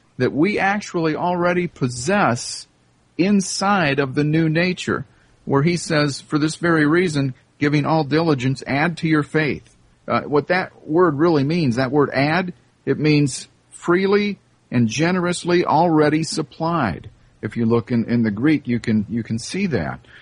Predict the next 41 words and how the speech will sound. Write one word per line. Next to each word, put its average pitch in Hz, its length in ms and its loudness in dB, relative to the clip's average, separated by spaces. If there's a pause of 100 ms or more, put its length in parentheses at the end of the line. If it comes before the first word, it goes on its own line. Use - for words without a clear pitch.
(140)
Not 120 400 -6
that 120 80 0
I'm 151 160 4
a 131 60 4
Greek 95 260 0
scholar, 101 420 0
but 113 120 2
I, 110 300 0
I - 40 0
can 110 180 -2
look 120 220 0
up 98 160 0
words 107 480 0
in, 95 140 0
in 95 160 0
the 90 80 -2
concordance. 101 720 -2 (400)
And, 104 280 0
uh, 110 220 -6
again, 139 380 0
we, 110 140 2
we're 120 460 -4
supplied 143 760 0
with 117 220 0
these 87 320 -2
things. 69 400 -10 (260)
I 113 120 -2
know 151 300 2
they 143 160 2
don't 143 320 0
always 135 260 0
manifest 135 720 -2
themselves 156 640 -2 (400)
because 113 580 -2 (240)
either 117 240 -4
we're 123 200 0
just 117 280 -6
being 117 240 2
ignorant 139 560 0 (240)
or 110 140 -2
stubborn, 147 640 2